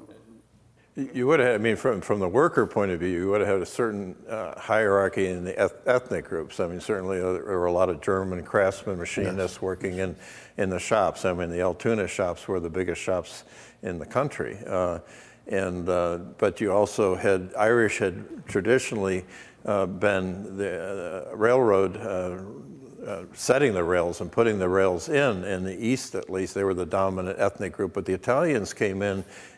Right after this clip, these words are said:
Speaker 1: in, in this period, were coming in also and working heavily along the track. But the Irish, being a little bit ahead of them in time frame, began to move into the, into the other, into the rail operating end of it. But your upper,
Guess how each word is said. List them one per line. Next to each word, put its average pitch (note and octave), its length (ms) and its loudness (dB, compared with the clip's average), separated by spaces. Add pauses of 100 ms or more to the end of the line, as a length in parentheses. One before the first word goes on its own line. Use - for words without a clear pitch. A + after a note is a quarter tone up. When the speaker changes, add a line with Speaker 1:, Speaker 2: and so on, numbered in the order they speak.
Speaker 1:
in, A#2 160 -8
in C#3+ 220 -4
this C#3+ 200 0
period, B2 440 4
were F#2 120 -2
coming G2 360 -4
in F#2+ 140 -4
also G2+ 520 0
and F2+ 140 -4
working F#2 360 -2
heavily F2+ 520 -2
along G2+ 340 2
the F2 80 -2
track. F2+ 400 -2
But G2+ 140 -4
the G#2 260 -4 (420)
Irish, A#2 360 2
being G#2 160 -2
a - 20 0
little A2 180 4
bit G#2 160 4
ahead C#3 280 2
of B2 100 4
them F#2+ 220 -2 (340)
in F#2 160 -4
time C3+ 360 0
frame, G2 300 -2
began G2+ 360 -2
to G#2+ 100 -6
move G2+ 340 0
into G#2+ 440 -2
the, F#2 220 0 (400)
into G2 280 -4
the G2 160 2
other, G#2 380 4 (100)
into G2 220 -4
the F#2+ 100 2
rail G2+ 400 4
operating F#2 680 2
end F#2 200 -2
of F2+ 100 -2
it. F#2 220 -2
But F#2+ 160 -2
your G2 200 0
upper, C3 500 0